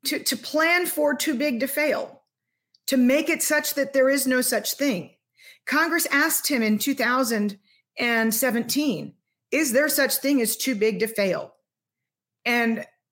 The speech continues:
they, they just about fell out of their chairs. And he said, "No, I don't think there is. I think there's a way to work this out in the future." So, yeah, he's not that old. I don't think he forgot he made the speech.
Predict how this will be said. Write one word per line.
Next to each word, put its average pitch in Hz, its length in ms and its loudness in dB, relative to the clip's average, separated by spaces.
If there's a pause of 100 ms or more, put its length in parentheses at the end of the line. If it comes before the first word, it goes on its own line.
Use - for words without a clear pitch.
(500)
they, 240 180 -4
they 277 180 2
just 339 180 -2
about 285 180 0
fell 294 120 2
out 294 120 2
of 254 60 0
their 233 100 2
chairs. 320 300 -2
And 269 100 2
he 262 60 4
said, 254 220 0
"No, 330 180 2
I 220 120 0
don't 240 180 -2
think 269 140 -2
there 247 120 2
is. 220 100 0 (200)
I 233 80 -4
think 302 160 -2
there's 302 160 0
a 294 40 0
way 277 120 4
to 254 80 6
work 233 320 2
this 220 180 0
out 202 220 -2
in 202 60 0
the 165 80 -2
future." - 500 -6 (1400)
So, 220 400 0 (260)
yeah, - 180 -10 (120)
he's 254 180 2
not 320 180 2
that 302 160 2
old. 214 280 4
I 202 40 2
don't 247 160 2
think 254 140 2
he 247 80 2
forgot 226 260 2
he 233 60 4
made 220 180 2
the 165 60 0
speech. - 600 -2